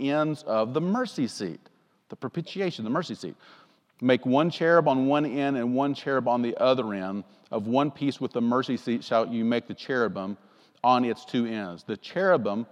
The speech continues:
shall spread out their wings above, overshadowing the mercy seat with their wings. Their faces one to another toward the mercy seat shall the faces of the cherubim be." I'll show you a picture in a moment. "And you shall put the mercy seat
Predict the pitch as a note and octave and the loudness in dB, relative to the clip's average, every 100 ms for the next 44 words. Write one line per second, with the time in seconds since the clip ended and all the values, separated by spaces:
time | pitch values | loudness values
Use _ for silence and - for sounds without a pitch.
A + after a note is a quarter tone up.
0 | - _ _ _ - - C3+ A#2 - - | -16 _ _ _ -14 2 2 2 -2 4
1 | D3 E3+ C3 D3 D3+ F3 D#3+ B2+ A2+ A#2 | 4 4 2 2 2 0 2 2 0 -2
2 | A#2 - A#2+ A#2 G2+ F#2+ A2 - - - | -4 -4 -2 2 4 4 0 -8 -20 -10
3 | - C3 D#3 E3 - E3 D#3 D#3 C3 A#2+ | 2 4 4 2 0 4 6 6 4 2
4 | A2+ A#2+ B2 B2+ - - A2 A2+ A2+ G2+ | 0 0 -2 -6 -6 -6 -6 -4 -6 -4
5 | A2+ A2 A2 A2+ F2 A#1 - - _ _ | -4 -2 -4 -4 -6 -12 -18 -20 _ _
6 | _ _ _ - A#2+ - C#3+ E3 E3 C3+ | _ _ _ -4 -4 0 2 2 0 -4
7 | A#2 A#2+ C3+ D3+ E3 D#3+ B2+ A#2+ B2 A#2+ | -2 0 0 0 -2 0 2 2 0 -4
8 | - - C#3 C#3 C3 B2 B2+ C3 C#3+ - | -6 -6 2 2 2 -2 0 0 0 -4
9 | C3 - F#2 F#2 - - - - - B2 | -8 -8 -8 -8 -12 -20 -20 -8 2 2
10 | A#2 - A#2+ A#2 A2 A2+ G2+ - A#2 G#2 | 2 -2 -4 -4 -6 -6 -6 -8 -4 -2
11 | G2+ G2 F#2+ F#2 G#2 G#2 F2+ D#2 A2 - | -2 -4 -8 -12 -8 -6 -6 -2 -4 -2
12 | E3 C#3 - A#2 - F#2 F2+ E2+ D#2 - | 0 0 -2 -6 -8 -10 -8 -10 -12 -18
13 | - - _ _ - A2 B2+ D3 D3 - | -20 -20 _ _ -6 0 2 4 2 2
14 | C#3 B2 A#2+ C3 E3 C#3 A#2 F#2+ - | 0 2 2 2 -2 -4 -4 -4 -6